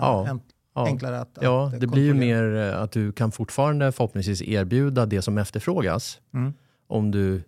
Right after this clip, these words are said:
Speaker 1: så att säga, i-, investerar i det här med, med rätt plattformar, så att säga.
Speaker 2: Japp.
Speaker 1: Det handlar ju fortfarande om att välja rätt plattform för att
Speaker 2: Mm.
Speaker 1: kunna
Speaker 2: Mm.
Speaker 1: erbjuda tjänst internt.
Speaker 2: Mm.
Speaker 1: Ehm, så jag skulle nog vilja påstå att det, det underlättar för en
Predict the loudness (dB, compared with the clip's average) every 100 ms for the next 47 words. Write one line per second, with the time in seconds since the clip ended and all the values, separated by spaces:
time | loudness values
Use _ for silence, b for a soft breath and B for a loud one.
0 | _ -4 -2 -2 -4 -6 -6 -4 -2 -2
1 | 0 2 2 2 2 0 -2 -4 -6 -6
2 | -4 -4 -4 -6 -6 -6 -4 -4 -2 -2
3 | -4 -8 -8 -6 -4 -2 0 0 -2 -2
4 | -2 -2 -2 -4 -4 -6 -8 -10 -12 -10
5 | -8 -8 -6 -6 -6 -6 -4 -2 -2 0
6 | -2 -4 -10 -14 -20 _ _ _ _ _
7 | -6 -4 -6 -10 -10 -6 -4 -2 -4 -4
8 | -6 -8 b b b b _ -2 2 4
9 | 4 4 0 -2 -4 0 0 0 -2 -2
10 | 0 0 2 2 -2 -2 -4 -2 -2 -2
11 | -6